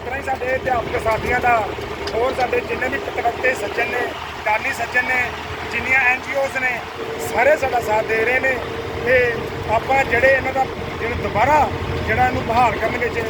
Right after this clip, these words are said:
ਕਾਮਯਾਬ ਹੋਵਾਂਗੇ, ਇਹ ਪ੍ਰਮਾਤਮਾ ਦਾ ਆਸ਼ੀਰਵਾਦ ਚਾਹੀਦਾ ਵਾ। ਸੋ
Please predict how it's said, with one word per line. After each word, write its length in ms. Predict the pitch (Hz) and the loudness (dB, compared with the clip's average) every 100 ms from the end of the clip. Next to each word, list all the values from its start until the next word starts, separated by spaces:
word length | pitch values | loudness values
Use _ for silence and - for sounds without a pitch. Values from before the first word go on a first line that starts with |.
| 214 - - | -6 -6 -4
ਕਾਮਯਾਬ 360 | 226 226 240 | -2 0 0
ਹੋਵਾਂਗੇ, 300 | 233 240 254 | 2 2 4
ਇਹ 140 | 269 254 | 4 4
ਪ੍ਰਮਾਤਮਾ 480 | 247 208 214 208 240 | 2 0 0 0 0
ਦਾ 80 | 240 | -2
ਆਸ਼ੀਰਵਾਦ 420 | - 208 220 226 | -2 0 2 2
ਚਾਹੀਦਾ 260 | - 240 | 2 2
ਵਾ। 200 | 240 240 220 - - - - - | 4 4 2 -2 -4 -4 -4 0
ਸੋ 320 | 247 247 | 0 2